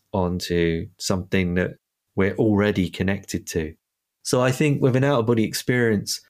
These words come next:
probably all of this information is already there. We're already c-, interconnected.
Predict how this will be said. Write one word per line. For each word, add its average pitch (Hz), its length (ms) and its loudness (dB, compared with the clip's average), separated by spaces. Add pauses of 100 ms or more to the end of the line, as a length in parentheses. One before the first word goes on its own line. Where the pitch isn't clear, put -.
(280)
probably 120 520 2
all 135 280 4
of 113 100 0
this 107 220 2
information 104 680 2
is 92 140 2
already 110 500 4
there. 98 420 2
We're 98 220 4
already 107 440 2
c-, - 140 -14
interconnected. 101 960 -2